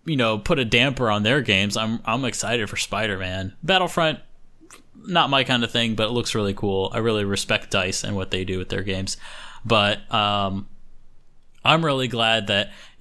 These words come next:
they could see just how big a deal Kingdom Hearts is, uh, at least to, you know, the,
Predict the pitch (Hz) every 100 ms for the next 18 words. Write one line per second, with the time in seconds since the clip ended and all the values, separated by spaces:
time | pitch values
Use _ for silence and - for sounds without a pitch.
0 | - 139 131 139 135 120 - 139 120 98
1 | 98 - - - - - 117 127 - 131
2 | 120 110 117 113 107 117 123 110 117 107
3 | 107 113 107 104 101 101 - - 107 101
4 | 101 - - - - - 104 101 117 123
5 | 120 - 117 110 - - 120 101 101